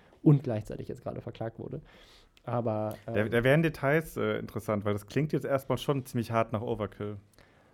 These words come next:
Speaker 1: Ja, also irgendwie, aber es gibt, äh, hier, das ist ein Foto von ihr.
Speaker 2: <laughs>
Speaker 1: Äh, ja, also einfach, äh, ja, spannend. Und halt, äh, durch C S go auf jeden Fall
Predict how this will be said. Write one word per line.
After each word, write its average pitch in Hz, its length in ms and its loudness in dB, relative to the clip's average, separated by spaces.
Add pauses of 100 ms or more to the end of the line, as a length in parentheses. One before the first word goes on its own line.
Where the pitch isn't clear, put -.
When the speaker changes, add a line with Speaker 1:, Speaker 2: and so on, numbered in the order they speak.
(300)
Speaker 1:
Ja, 160 200 10
also 131 260 4
irgendwie, 175 440 4
aber 147 100 6
es 139 80 2
gibt, - 240 0
äh, 208 260 6
hier, 208 180 4
das 131 140 4
ist 151 60 -6
ein 156 60 -8
Foto 151 260 2
von 120 160 -2
ihr. 120 260 2 (200)
Speaker 2:
<laughs> - 140 -6
Speaker 1:
Äh, 123 280 6 (280)
ja, 170 320 6
also 131 260 4
einfach, 135 440 2 (100)
äh, 135 360 4 (1120)
ja, 151 180 4 (680)
spannend. 117 420 0
Und 131 140 4
halt, 147 160 6
äh, 139 260 2
durch 135 220 2 (140)
C - 180 2
S 139 120 2
go 165 200 8
auf 180 80 4
jeden 175 200 4
Fall 165 420 4